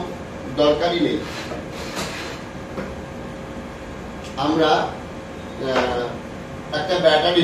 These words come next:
নিলাম, ব্যাটারির positive এবং negative কাকে বলে সেইটাই আগে বুঝি। ব্যাটারি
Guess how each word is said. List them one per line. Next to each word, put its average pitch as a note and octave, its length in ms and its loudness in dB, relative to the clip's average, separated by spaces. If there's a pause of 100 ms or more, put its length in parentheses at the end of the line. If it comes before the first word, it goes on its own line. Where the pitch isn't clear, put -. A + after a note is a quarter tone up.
নিলাম, - 260 0 (2000)
ব্যাটারির G3+ 460 8 (120)
positive G3+ 420 6 (180)
এবং F#3 120 2 (140)
negative F3+ 360 2
কাকে F3+ 300 4
বলে F3+ 180 4 (1900)
সেইটাই F3 420 6
আগে E3+ 220 6
বুঝি। A#2+ 200 -2 (2500)
ব্যাটারি F3+ 400 8